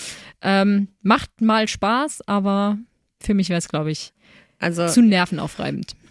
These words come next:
Speaker 2: Also Saskia, bei dir kann ich jetzt nicht darauf setzen, dass du noch irgendwie Freestylerin wirst und, äh, dann irgendwie dann auch nach Prag fährst oder so, sondern bei dir,
Speaker 1: Mm,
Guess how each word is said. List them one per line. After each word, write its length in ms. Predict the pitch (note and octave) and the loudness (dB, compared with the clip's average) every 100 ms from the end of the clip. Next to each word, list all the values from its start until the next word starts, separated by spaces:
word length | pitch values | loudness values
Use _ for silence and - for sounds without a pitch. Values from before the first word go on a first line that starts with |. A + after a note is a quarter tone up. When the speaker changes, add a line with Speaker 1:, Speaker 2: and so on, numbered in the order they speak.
| _ | _
Speaker 2:
Also 240 | - F3+ | -4 -2
Saskia, 300 | F#3+ G3 - | 0 0 0
bei 80 | F#3 | 0
dir 120 | F3 | 0
kann 140 | F3+ G3 | -2 0
ich 80 | F#3 | 0
jetzt 180 | F3+ | -2
nicht 160 | F3 E3+ | -2 -2
darauf 240 | E3+ D#3+ | -2 -2
setzen, 320 | D#3+ D#3+ - D#3 | -2 -6 -4 -4
dass 140 | D#3+ | -4
du 80 | - | -4
noch 140 | D3+ | -4
irgendwie 200 | D3+ D#3+ | -2 -4
Freestylerin 720 | D#3 - D#3+ E3+ D3+ D3+ D#3 | -4 -4 -4 -2 -2 -4 -6
wirst 360 | D3+ D3 D3+ - | -6 -6 -8 -8
und, 320 | - D#3 D#3 - - - - | -6 -4 -6 -8 -16 -16 -18
äh, 520 | - E3+ D#3+ D3+ D3 D2+ | -6 -2 0 0 -2 -4
dann 200 | D#3+ D#3 | -2 -2
irgendwie 340 | C3 E3+ E3 | -2 -2 -2
dann 240 | D#3+ D#3 D#3 | -2 -2 -4
auch 220 | - E3 | -6 -4
nach 160 | E3 | -6
Prag 300 | - - C#3 | -6 -4 -4
fährst 340 | - E3+ D#3 - | -4 -4 -4 -6
oder 160 | D3+ | -8
so, 200 | D3+ D#3 | -6 -6
sondern 440 | D#3 D#3 D3+ D3+ D#3 | -6 -6 -6 -6 -6
bei 140 | D#3 | -6
dir, 200 | D#3 E3 | -2 -2
Speaker 1:
Mm, 360 | F3 A#3 G#3+ | -2 -2 -2